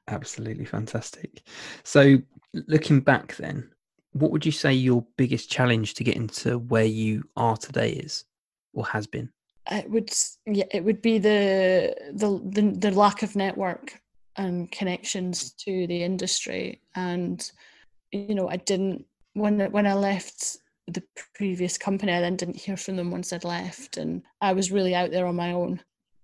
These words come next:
Speaker 2: Yeah, that was, that was tough. Um, but you just have to fight through.
Speaker 1: I suppose, was, was it a case of, like, the hairdresser kind of situation where if you leave a hairdressing salon, then you leave that day and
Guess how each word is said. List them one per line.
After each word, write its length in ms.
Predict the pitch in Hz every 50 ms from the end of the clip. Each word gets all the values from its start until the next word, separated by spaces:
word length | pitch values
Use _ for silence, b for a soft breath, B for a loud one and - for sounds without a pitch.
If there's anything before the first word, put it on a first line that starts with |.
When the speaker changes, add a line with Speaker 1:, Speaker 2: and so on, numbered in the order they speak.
| _ - -
Speaker 2:
Yeah, 340 | 190 202 202 185 175 170
that 200 | 175 190 190 -
was, 360 | - 190 175 - - - - -
that 160 | - 277 240 -
was 140 | 208 -
tough. 480 | - - - 233 202 196 - - - - _ _ _ _ _ -
Um, 260 | 180 190 185 185 180 175
but 160 | - - -
you 100 | 202 190
just 180 | 196 196 -
have 140 | 208 202 - -
to 260 | - - - - - - _ _ _ _
fight 240 | - 202 196 202 -
through. 240 | - 196 - - - -
Speaker 1:
I 40 | 117
suppose, 300 | - - 139 139 127 120
was, 160 | 131 131 - - -
was 180 | - 131 113 131
it 80 | 131
a 40 | -
case 260 | - - 123 113 - 110
of, 80 | 113
like, 480 | 110 110 107 - - - - - - - - _ -
the 120 | 120 117
hairdresser 520 | 104 - - 120 110 - 104 113 - - -
kind 180 | - 107 104 95
of 80 | -
situation 640 | - - - - - 104 107 107 - - - 120 123 - -
where 340 | - 101 110 110 110 113 - _ _ _
if 260 | - 117 - - - -
you 320 | 120 117 117 113 113 110 107
leave 340 | 113 113 120 120 117 107 110
a 60 | 104
hairdressing 540 | 104 117 113 107 - 110 - - 110 110 -
salon, 380 | - 113 110 107 107 - 113 - _ _ _ -
then 180 | 117 117 113
you 140 | 107 110 107
leave 320 | 110 110 110 110 107 104
that 240 | 107 107 - - 120
day 440 | - 113 110 104 104 104 - - _ _ _ -
and 520 | 113 110 107 107 107 104 101 - - -